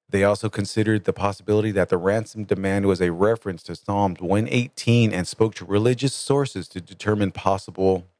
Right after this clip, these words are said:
relevance. Eh, Psalms one eighteen, I don't, eh,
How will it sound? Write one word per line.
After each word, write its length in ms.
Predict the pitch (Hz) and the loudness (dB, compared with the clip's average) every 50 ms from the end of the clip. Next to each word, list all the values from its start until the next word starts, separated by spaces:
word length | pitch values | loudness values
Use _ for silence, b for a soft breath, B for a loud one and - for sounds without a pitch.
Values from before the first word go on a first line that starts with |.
| _ _ _ _ _ - | _ _ _ _ _ -16
relevance. 1080 | 95 92 92 92 90 98 101 98 95 92 87 80 73 69 67 - - - - - - - 120 | -14 -14 -12 -8 -2 2 2 4 4 2 0 -2 -4 -6 -8 -8 -12 -20 -20 -20 -20 -14 -8
Eh, 280 | 123 127 127 127 123 107 _ _ _ _ _ _ _ _ _ _ _ | -4 -2 0 0 0 -2 _ _ _ _ _ _ _ _ _ _ _
Psalms 400 | _ - - 120 120 123 117 - | _ -4 0 0 0 0 -2 -2
one 180 | 107 107 107 107 | 0 0 2 2
eighteen, 460 | 107 104 98 - - 104 104 101 101 | 0 0 -2 -2 -2 0 0 0 0
I 140 | - 92 101 | -2 0 2
don't, 260 | 107 107 101 98 - _ - | 2 2 2 2 -2 _ -14
eh, 420 | 85 - - 95 95 95 92 90 | -10 -6 -2 0 2 2 2 0